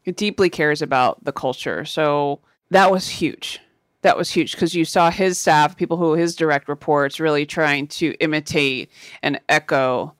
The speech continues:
those values and the way that we treated other people. And I just can't stress that enough. And I think during the pandemic, a lot changed for corporate and internal communications, a lot.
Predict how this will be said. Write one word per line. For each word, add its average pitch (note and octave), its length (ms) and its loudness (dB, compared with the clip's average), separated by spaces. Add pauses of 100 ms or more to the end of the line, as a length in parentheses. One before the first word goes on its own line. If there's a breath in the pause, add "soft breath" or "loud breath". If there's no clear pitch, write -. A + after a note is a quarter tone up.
(400 soft breath)
those C#3 300 2
values B2+ 840 0 (280)
and C#3+ 340 2
the D3+ 60 2
way D3+ 420 4
that C#3 160 -2
we C#3 140 -4
treated B2+ 500 -6
other C#3 220 -2
people. - 580 -10 (800 loud breath)
And D3+ 640 2 (280)
I E3 120 0
just D#3 240 0
can't D#3 360 -2
stress - 360 -2
that C3 160 0
enough. C3 320 -2
And C#3 100 -4
I C#3+ 80 0
think F3+ 460 -4
during D#3 580 0
the E3 140 -4
pandemic, C#3+ 800 -2 (760)
a D#3 60 -4
lot E3 260 4
changed C3 480 -4
for D#3 120 -6
corporate C#3+ 440 -2
and D3 120 -4
internal C#3+ 340 -8
communications, - 880 -10
a D3 80 -4
lot. C#3 340 0